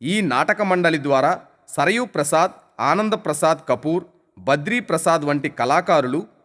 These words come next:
ప్రసిద్ధి చెందారు. భారతేందు అనేక నాటకాలు రాశారు. చాలామంది రచయితలను, కళాకారులను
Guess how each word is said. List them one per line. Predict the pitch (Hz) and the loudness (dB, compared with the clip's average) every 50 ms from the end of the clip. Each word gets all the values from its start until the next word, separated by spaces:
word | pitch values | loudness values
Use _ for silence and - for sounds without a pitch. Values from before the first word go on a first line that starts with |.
| _ _ - | _ _ -4
ప్రసిద్ధి | 143 139 143 - 214 180 185 226 - 180 | -4 -4 -2 -4 -6 -6 -6 -8 -6 -6
చెందారు. | 135 117 110 107 101 87 85 _ _ _ _ _ _ _ _ _ _ _ _ 90 | -4 -4 -2 -4 -4 -6 -8 _ _ _ _ _ _ _ _ _ _ _ _ -8
భారతేందు | 87 127 135 160 202 233 233 247 226 214 190 175 185 214 - - | -4 -2 0 0 0 0 -2 -2 -2 -2 0 0 -2 -4 -4 -4
అనేక | 117 127 147 165 170 165 151 | -4 0 0 0 0 0 -2
నాటకాలు | 131 113 101 95 101 127 160 196 - 208 208 214 202 | -4 -4 -4 -4 -2 -2 -2 -2 0 0 0 2 2
రాశారు. | 180 135 117 113 - 131 107 92 87 - _ _ _ _ _ _ _ _ _ - - | 2 0 0 0 -2 -4 -6 -6 -8 -14 _ _ _ _ _ _ _ _ _ -8 -4
చాలామంది | 131 135 165 208 220 220 202 185 185 185 196 | -2 0 2 2 2 2 2 0 0 0 0
రచయితలను, | 180 123 117 - - 180 185 180 185 175 160 151 151 156 160 175 - _ _ _ _ - | -2 -2 -2 -2 0 0 0 0 0 0 0 0 0 0 -2 -6 -8 _ _ _ _ -6
కళాకారులను | 127 127 147 175 202 202 - 180 175 175 165 156 151 147 151 170 190 | -2 0 2 2 2 2 2 2 2 4 2 2 0 0 0 -4 -6